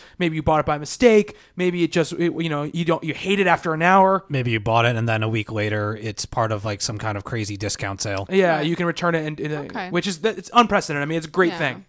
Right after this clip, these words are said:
Speaker 1: It's a fan,
Speaker 3: All right,
Speaker 1: it's an
Speaker 3: that's
Speaker 1: amazing
Speaker 3: cool.
Speaker 1: thing.
Speaker 2: Yep.
Speaker 3: All right, so let, I guess let us know.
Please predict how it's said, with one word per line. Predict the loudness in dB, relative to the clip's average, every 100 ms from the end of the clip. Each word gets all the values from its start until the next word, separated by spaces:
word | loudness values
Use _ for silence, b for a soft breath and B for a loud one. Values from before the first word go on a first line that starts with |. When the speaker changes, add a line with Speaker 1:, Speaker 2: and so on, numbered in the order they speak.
| -16
Speaker 1:
It's | -6
a | -4
fan, | 0 -2
Speaker 3:
All |
right, | -2
Speaker 1:
it's | -2
an | -2
Speaker 3:
that's |
Speaker 1:
amazing | -2 -2 -6
Speaker 3:
cool. | -8
Speaker 1:
thing. | -14 -4
Speaker 2:
Yep. | 2
Speaker 3:
All | 2
right, | 2
so | 0
let, | -4 -4
I | -6
guess | -8 -8
let | -8
us | -8
know. | -8 -10